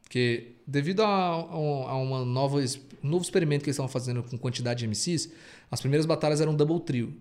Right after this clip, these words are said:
Eu odeio double trio, odeio. Odeio. Pra mim é um formato péssimo, tá ligado? Você não consegue estourar o melhor de nenhum M C ali. Primeiro double tree, eu, Big Léo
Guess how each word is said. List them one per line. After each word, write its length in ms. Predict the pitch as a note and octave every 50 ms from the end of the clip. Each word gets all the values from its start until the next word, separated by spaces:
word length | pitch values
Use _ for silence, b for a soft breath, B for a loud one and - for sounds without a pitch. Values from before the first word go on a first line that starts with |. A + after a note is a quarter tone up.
| -
Eu 200 | - C3+ C3+ - - -
odeio 640 | - F3 F#3 D3 B2+ B2+ C#3+ D3 C#3+ C#3+ D3+ D3 D3+ -
double 300 | C#3+ C3+ C3 C3 C3+ B2+
trio, 220 | - - B2 A2+ - -
odeio. 640 | C3 B2 A#2+ A2+ A2+ B2 A#2+ G#2+ F#2+ F#2+ G2 G2 - - - - - _
Odeio. 540 | - A3 A3 E3+ C#3+ C3 A#2+ B2 A#2+ A2 F#2+
Pra 100 | A2 G#2+
mim 60 | A#2
é 40 | B2
um 20 |
formato 380 | B2+ - B2+ B2+ B2 B2 - - - - - -
péssimo, 500 | B2+ B2+ C#3 C#3+ - - - D#3+ D#3+ D#3+ -
tá 80 | - B2
ligado? 340 | A2+ G#2+ A#2+ C3+ D3 D#3 - - - - - - - _ - _ _ -
Você 120 | - - B2+
não 80 | B2+
consegue 280 | B2 B2+ - C#3 C3 A#2+
estourar 280 | - - - B2 A#2+ A#2+
o 20 |
melhor 200 | A#2+ A#2 A2+ A2+
de 80 | A#2 A2
nenhum 160 | A#2 A#2 C3
M 140 | D3 D3 C#3
C 160 | - - D#3
ali. 220 | C3+ A2 G2+ G2 B B B B B B B B B B -
Primeiro 320 | - B3 B3 B3+ D4 D4+
double 220 | D4 C4+ C#4 C4+ C4+
tree, 400 | - A#3+ D4 F#4+ - - - - - -
eu, 400 | A3 A#3+ D#4+ A#4 - - - - -
Big 160 | A#3 A3 G#3
Léo 260 | G3 F#3 F#3 - -